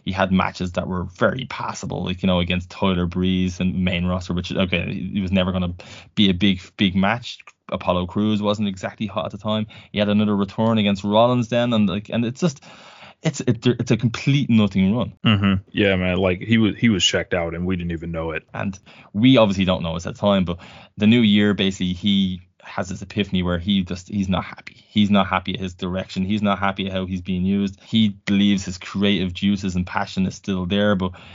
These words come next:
Speaker 1: it's not being utilized. And he just, according to his book anyway, he is basically gonna go anywhere else that'll allow him to do this. It doesn't matter if he has to make this promotion himself.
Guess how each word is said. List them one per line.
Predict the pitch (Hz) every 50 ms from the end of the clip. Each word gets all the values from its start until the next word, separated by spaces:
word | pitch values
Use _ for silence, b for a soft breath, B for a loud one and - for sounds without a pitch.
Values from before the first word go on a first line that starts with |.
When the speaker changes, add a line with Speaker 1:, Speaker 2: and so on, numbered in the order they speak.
| B B -
Speaker 1:
it's | 98 -
not | 107 98 87 87
being | - 92 87 92
utilized. | 98 110 117 110 - 92 87 82 82 85
And | 90 95
he | 95 117 123 123
just, | - - - _ _ - - - - - - 113 110 113
according | 113 107 - - - 120 110 107 98
to | 95 92
his | 92 92
book | - 123 117 110 104
anyway, | 98 95 92 90 87 87 B B B B B B B
he | - 113 120 127 -
is | 110 117 95
basically | 104 104 104 - - 104
gonna | 95 98 95 92
go | 98 95 - -
anywhere | 107 110 113 107 98 95 90
else | 87 87 87 87 - -
that'll | - - - 95 92
allow | 95 92 90 87
him | 82 85 87
to | - 85
do | 85 92 90
this. | 92 - - -
It | -
doesn't | 95 98 92 87 92
matter | 90 90 80
if | 90 85
he | 87
has | - - 95 - -
to | 98
make | 90 90 95 -
this | - 98 - - _ _ _ _ -
promotion | - 95 92 92 95 92 92 92
himself. | 92 90 - 98 98 - -